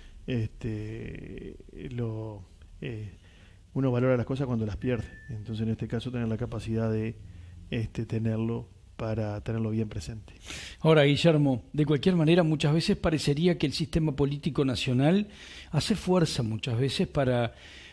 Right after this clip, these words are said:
Speaker 2: no desarrollar una labor digna, ¿no? Entre esas cosas que ustedes cuestionan, entre mentiras, intereses, eh, expresiones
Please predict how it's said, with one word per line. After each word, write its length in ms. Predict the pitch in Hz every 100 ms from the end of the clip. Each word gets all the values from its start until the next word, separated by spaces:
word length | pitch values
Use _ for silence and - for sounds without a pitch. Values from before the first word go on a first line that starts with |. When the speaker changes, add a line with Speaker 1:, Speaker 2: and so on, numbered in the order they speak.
| - -
Speaker 2:
no 480 | 131 135 139 123 110
desarrollar 720 | 127 135 147 131 117 156 151
una 240 | 131 123
labor 320 | 110 110 123 120
digna, 420 | 127 127 107 101
¿no? 320 | 110 151 180 -
Entre 380 | 123 120 120
esas 220 | 131 - -
cosas 260 | 143 156
que 80 | 143
ustedes 260 | - 123 -
cuestionan, 540 | 123 190 196 123 104 - - -
entre 300 | - 117 117
mentiras, 680 | 107 101 - 170 156 131 -
intereses, 960 | 110 98 110 160 165 143 - 123 117 - - - - - _ _ -
eh, 340 | - - 196 - - - - - - - - - - - - - - - - - - -
expresiones 880 | - - 135 - 147 139 123 -